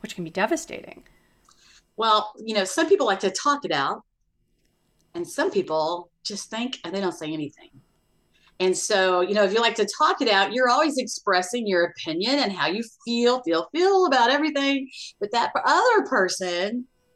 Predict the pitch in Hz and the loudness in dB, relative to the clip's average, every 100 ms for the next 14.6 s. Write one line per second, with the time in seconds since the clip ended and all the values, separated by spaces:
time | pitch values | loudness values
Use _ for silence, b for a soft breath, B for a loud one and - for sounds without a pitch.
0 | _ _ _ 202 233 302 359 381 415 - | _ _ _ 0 2 4 4 2 0 -2
1 | 370 440 - 185 143 135 175 262 330 _ | -2 -2 -2 -4 -2 0 -2 -2 -4 _
2 | _ b b b - 233 233 233 214 302 | _ b b b -6 -2 0 0 0 2
3 | 294 269 233 285 370 320 254 269 285 262 | 2 4 2 2 0 0 0 2 2 0
4 | 202 214 214 240 226 311 330 330 254 160 | -2 -4 -2 -6 -4 -2 0 2 2 0
5 | 175 190 202 185 160 147 170 226 254 240 | 0 2 0 -2 -4 -2 -2 -2 -4 0
6 | 208 185 - _ - 190 247 277 285 240 | 2 2 -2 _ -8 0 0 0 -2 0
7 | 190 175 160 196 208 208 190 190 190 180 | 0 -2 0 2 2 0 -2 0 0 0
8 | 180 175 175 160 185 180 170 - 165 175 | -4 -4 -4 -4 -4 -4 -4 -2 -2 -2
9 | - 190 - 127 120 _ _ b b _ | -4 -8 -6 -8 -8 _ _ b b _
10 | - - - 233 226 214 214 - _ _ | -20 -12 -2 2 4 4 2 0 _ _
11 | _ _ _ _ _ _ _ _ _ - | _ _ _ _ _ _ _ _ _ -4
12 | 202 - 294 285 262 214 196 180 - 262 | -4 -2 -4 -2 -4 -4 -6 -8 -6 -8
13 | 277 226 185 175 170 - 208 247 220 214 | -6 -8 -6 -6 -8 -4 -2 -2 -4 -2
14 | 254 269 - 214 208 180 | -2 -2 -4 -6 -4 -4